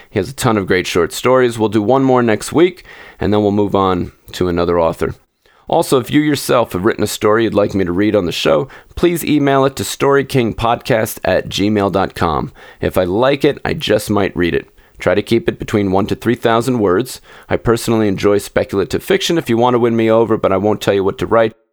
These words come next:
Again, that's story king podcast at gmail dot com. And if you'd like to be a part of what we're doing on The Story King, please consider becoming a patron. You can visit my page at w w w dot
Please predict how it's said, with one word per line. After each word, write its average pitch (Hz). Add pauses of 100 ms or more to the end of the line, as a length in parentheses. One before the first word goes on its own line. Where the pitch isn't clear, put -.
(100)
Again, 127
that's 113
story 131
king 120
podcast 110
at 85
gmail 95
dot 78
com. - (640)
And 120
if 131
you'd 147
like 156
to 160
be 147
a 143
part 147
of 104
what 98
we're 92
doing 107
on 101
The 92
Story 120
King, 117
please 147
consider -
becoming 123
a 113
patron. 135 (240)
You 104
can 110
visit 143
my 127
page 127
at 113
w 139
w 131
w 113
dot 98